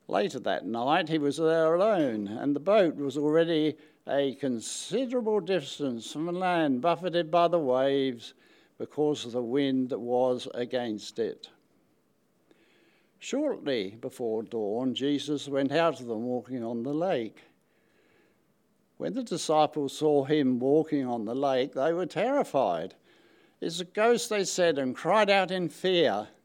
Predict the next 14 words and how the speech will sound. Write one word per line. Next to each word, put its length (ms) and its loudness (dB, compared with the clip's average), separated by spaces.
But 140 -8
immediately 640 2
Jesus 520 0
said 380 -4
to 100 -6
them, 420 -2
"Take 280 -2
courage, 540 4
it 140 2
is 160 0
I, 520 6
don't 320 2
be 140 0
afraid." 840 2